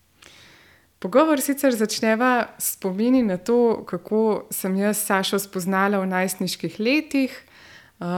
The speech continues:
in o tem, kako se ona sama spominja svojega glasbenega ustvarjanja v tem obdobju. Dotakneva se naslednjega zanimivega obdobja iz njenega življenja, ki ga je preživela v Istanbulu.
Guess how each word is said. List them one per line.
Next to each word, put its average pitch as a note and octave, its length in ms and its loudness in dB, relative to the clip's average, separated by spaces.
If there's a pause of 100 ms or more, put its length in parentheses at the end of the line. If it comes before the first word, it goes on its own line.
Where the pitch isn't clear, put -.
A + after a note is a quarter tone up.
(160)
in F#3 140 -2
o F#3 60 -2
tem, A3 280 -2
kako G3+ 280 -2
se G3+ 180 0
ona G3 260 2
sama G#3 360 2
spominja G3 580 0
svojega F#3 400 0
glasbenega F#3 600 -2
ustvarjanja F3 600 0
v E3+ 60 -4
tem F3+ 240 -2
obdobju. D#3 580 -4 (1040)
Dotakneva C4 680 0
se A#3 440 2
naslednjega A3+ 600 0
zanimivega G#3+ 580 4
obdobja F#3+ 460 0
iz F3+ 120 -2
njenega G3+ 340 0
življenja, F#3 600 0
ki A3 140 -4
ga F3+ 100 -2
je F3+ 80 0
preživela F3+ 560 -2
v F#3+ 140 -2
Istanbulu. B3+ 760 -2